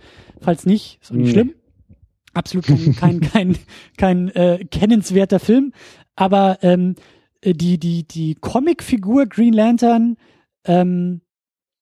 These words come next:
Speaker 1: der Superheld Green Lantern ist, ist eigentlich auch irgendwie so eine Art magische Figur. Also der hat halt so, so, ist ein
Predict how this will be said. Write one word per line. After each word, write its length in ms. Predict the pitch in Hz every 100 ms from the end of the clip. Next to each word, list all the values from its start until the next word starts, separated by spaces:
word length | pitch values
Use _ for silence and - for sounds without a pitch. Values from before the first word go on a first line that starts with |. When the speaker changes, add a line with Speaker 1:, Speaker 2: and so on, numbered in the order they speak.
| - -
Speaker 1:
der 140 | 175 151
Superheld 420 | 214 226 208 202
Green 160 | 208
Lantern 340 | 185 196 196 190
ist, 360 | 190 - - -
ist 240 | - - -
eigentlich 640 | 151 185 208 185 170 -
auch 240 | 170 180 -
irgendwie 380 | 190 165 160 160
so 120 | 151
eine 160 | 151 151
Art 280 | 151 - - _ _ _ _
magische 520 | 151 147 156 156 -
Figur. 360 | - 160 143 135
Also 160 | 135
der 100 | 135
hat 100 | 151
halt 120 | 147 -
so, 80 | 123 120
so, 100 | - - _ _
ist 160 | -
ein 80 | 190